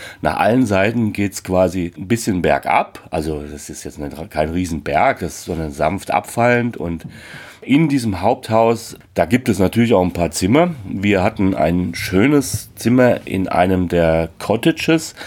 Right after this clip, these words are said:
neben dem Haupthaus. So schön, ja, mit, mit Natursteinfußboden,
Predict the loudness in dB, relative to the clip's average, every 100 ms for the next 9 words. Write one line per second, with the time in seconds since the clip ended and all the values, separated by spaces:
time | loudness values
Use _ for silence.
0 | -16 -16 -10 -2 2 4 4 4 4 2
1 | 2 2 2 0 4 4 4 0 -16 -20
2 | -4 0 2 2 2 4 6 4 2 -2
3 | -4 0 2 2 0 -4 -8 -4 -2 0
4 | -2 -2 0 2 0 0 2 2 -2 -6
5 | -6 -6 -6 -2 2 4 4 0